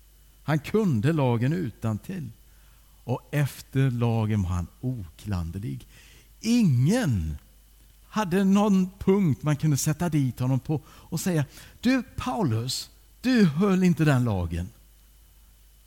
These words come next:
Han var oklanderlig. Och dessutom hade han en tolvårig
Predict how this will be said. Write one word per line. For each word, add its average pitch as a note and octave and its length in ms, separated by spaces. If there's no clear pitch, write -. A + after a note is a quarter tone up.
Han G3 340
var A#2+ 420
oklanderlig. F2 1120
Och B2+ 80
dessutom C#3 380
hade D3+ 180
han B2 120
en G#2 140
tolvårig G#2 1040